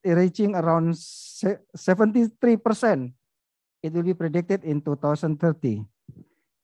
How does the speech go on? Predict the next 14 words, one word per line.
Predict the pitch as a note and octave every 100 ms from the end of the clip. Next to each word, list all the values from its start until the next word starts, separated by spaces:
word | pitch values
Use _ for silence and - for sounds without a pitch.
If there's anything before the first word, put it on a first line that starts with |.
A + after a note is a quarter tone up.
| -
It | C3
means | F3 A3 C#4 B3+ _ _
also | - D#3+ D3+ G3 G3+ G#3 - _ -
will | D3+
increasing | G3 A3 B3+ C#4+ C#4+ B3 E3+ B2 A#2+ _ _ _ _ -
the | C#3+
socioeconomic | E3 D#3 G3 A3 G3+ G3+ G3+ G#3 G#3+
condition | G3 F3 F#3+ F#3+ A#3+ D4 - - _ _ -
that | D#3+ E3+
will | F3+ F#3
make | F3+ A#3 G3+ _ _ _ C#3+
the | C#3
consumption | D#3+ E3 F#3 E3+ G3 F#3+
of, | D3+ D3